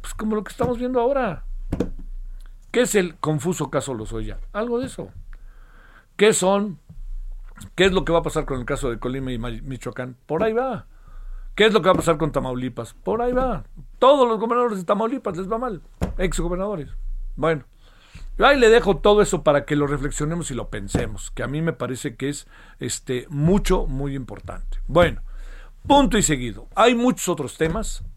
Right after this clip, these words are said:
Traemos el tema de los científicos que no para. Me parece que hay un nivel de, de, de, ya de encono en las redes marcadísimo sobre el tema.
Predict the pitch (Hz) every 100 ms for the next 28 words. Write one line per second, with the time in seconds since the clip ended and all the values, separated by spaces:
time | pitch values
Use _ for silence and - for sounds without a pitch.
0 | - 156 170 226 269 208 160 143 175 175
1 | 139 123 120 120 139 135 123 120 123 131
2 | 147 147 175 - - - - - 135 147
3 | 156 156 143 156 160 156 135 147 135 127
4 | 107 104 _ _ _ - 120 120 123 120
5 | 117 117 110 143 175 147 135 - 165 160
6 | 139 123 123 117 147 131 127 - 151 160
7 | 170 165 180 175 214 202 - 165 127 -
8 | 117 110 101 123 117